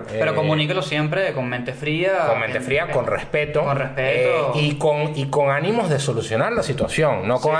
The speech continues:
Speaker 1: sí,
Speaker 2: ánimos
Speaker 1: sí.
Speaker 2: de, "Mira, eh, me voy, me
Speaker 1: Sí,
Speaker 2: voy",
Speaker 1: sí,
Speaker 2: o,
Speaker 1: sí.
Speaker 2: o,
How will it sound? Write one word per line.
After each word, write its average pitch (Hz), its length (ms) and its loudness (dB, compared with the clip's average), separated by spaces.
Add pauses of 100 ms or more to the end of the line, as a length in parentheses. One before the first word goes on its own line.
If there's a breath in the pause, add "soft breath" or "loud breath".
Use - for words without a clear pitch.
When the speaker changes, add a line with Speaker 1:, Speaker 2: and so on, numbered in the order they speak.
Speaker 1:
sí, 180 80 -4
Speaker 2:
ánimos 190 180 2
Speaker 1:
sí. 131 80 2
Speaker 2:
de, 117 120 2
"Mira, 113 480 0
eh, 98 200 -2
me 101 180 -2
voy, 104 320 4 (200)
me 101 180 -4
Speaker 1:
Sí, 98 60 4
Speaker 2:
voy", 175 240 2
Speaker 1:
sí, 202 60 2
Speaker 2:
o, 160 80 4
Speaker 1:
sí. 123 60 4
Speaker 2:
o, 110 540 4